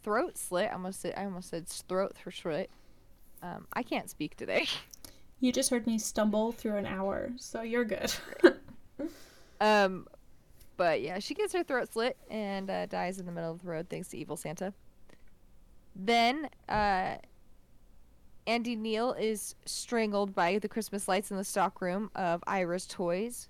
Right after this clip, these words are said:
Speaker 1: This is where, uh, Billy is older and eighteen. Pamela Vera is his,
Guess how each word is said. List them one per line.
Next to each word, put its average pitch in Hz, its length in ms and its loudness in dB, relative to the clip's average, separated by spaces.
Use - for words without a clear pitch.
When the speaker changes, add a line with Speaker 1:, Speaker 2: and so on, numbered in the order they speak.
Speaker 1:
This 185 200 -8
is 170 220 -10
where, 160 340 -4
uh, 143 220 -6
Billy 147 300 -2
is - 220 -8
older 160 420 -4
and 160 200 -12
eighteen. 170 460 -8
Pamela 247 400 2
Vera 226 360 4
is 220 280 -2
his, - 380 -6